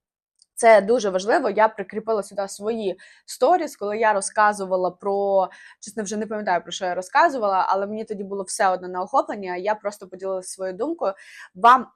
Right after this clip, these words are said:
не треба так робити, якщо у вас стоїть ціль, е, це бути, типу, в стабільних охопленнях. Міняйте формат. Тобто ви можете змінити формат ось так. Спочатку фото з текстом, да, якась, ем,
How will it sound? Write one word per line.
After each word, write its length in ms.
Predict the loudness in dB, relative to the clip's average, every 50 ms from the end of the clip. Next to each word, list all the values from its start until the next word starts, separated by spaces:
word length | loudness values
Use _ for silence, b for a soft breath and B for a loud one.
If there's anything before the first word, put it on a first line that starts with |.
| _ -6
не 140 | -6 -4
треба 360 | -2 4 4 4 4 4 0 -2
так 260 | -2 -4 -6 -4 -8
робити, 280 | -8 -4 -2 -4 -2 -2
якщо 320 | -4 -4 -4 -4 -6 -4 0
у 40 |
вас 200 | 0 0 0 0
стоїть 400 | -2 -8 -8 -8 -6 -8 -10 -12
ціль, 320 | -12 -10 -8 -6 -4 -2 -2
е, 220 | -4 -4 -6 -8 -8
це 420 | -6 -4 -2 0 0 0 0 0 -2
бути, 580 | -6 -8 -6 -6 -6 -6 -6 -6 -4 -2 -2 -4 -6
типу, 460 | -10 -14 _ -8 -4 -4 -4 -4 -6 B B B B B B B
в 60 | -14
стабільних 560 | -4 -2 -2 -2 -2 -4 -6 -6 -6 -6 -8 -6
охопленнях. 600 | -8 -8 -4 -2 -2 -2 -2 -4 -10 -14 -14 -16 -12 -10
Міняйте 400 | -8 -4 -2 -2 -2 -2 -4 -8
формат. 440 | -6 -4 -4 -2 -2 -2 -4 -4 -6 B B B B B -6
Тобто 200 | -4 -4 -4 -8 -12 -12
ви 200 | -8 -2 0 0
можете 380 | 4 4 4 4 4 -2 -8 -10
змінити 500 | -8 -8 -8 -6 -6 -8 -6 -8 -8 -8
формат 420 | -6 -6 -6 -4 -4 -4 -4 -6
ось 140 | -8 -8 -4
так. 180 | -4 -6 -6 -6 _
Спочатку 420 | -16 -2 0 0 0 0 -2 -4
фото 280 | -2 -2 -4 -4 -4 -10
з 80 | -6
текстом, 500 | -2 -2 -2 -2 -2 -6 -14 -16 -14 -8
да, 360 | -6 -6 -4 -4 -4 -6 -6
якась, 520 | -4 -6 -6 -2 -2 -2 -4 -4 -6 -10 -10
ем, 260 | -8 -8 -10 -12